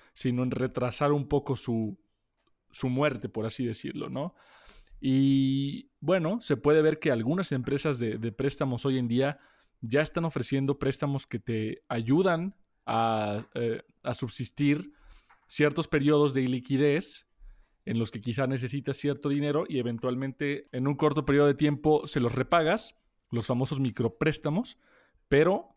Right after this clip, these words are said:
tienen tasas de interés altísimas que pueden llegar hasta el cuatro mil, cinco mil por ciento.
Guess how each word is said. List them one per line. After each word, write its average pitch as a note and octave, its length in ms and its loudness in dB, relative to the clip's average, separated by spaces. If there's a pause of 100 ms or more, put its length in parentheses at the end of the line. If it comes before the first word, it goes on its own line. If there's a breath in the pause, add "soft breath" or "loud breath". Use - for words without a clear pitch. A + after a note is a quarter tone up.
(140)
tienen C#3 400 0
tasas C#3+ 560 -2
de A#2+ 120 -2
interés A2+ 500 -2
altísimas B2 580 -4
que - 100 -6
pueden A2+ 220 -4
llegar A#2 160 -2
hasta A#2+ 220 -6
el G2+ 80 -8
cuatro G#2+ 320 -8
mil, B2 340 -2 (200)
cinco B2 360 -2
mil B2 160 0
por A2+ 180 -4
ciento. - 480 -4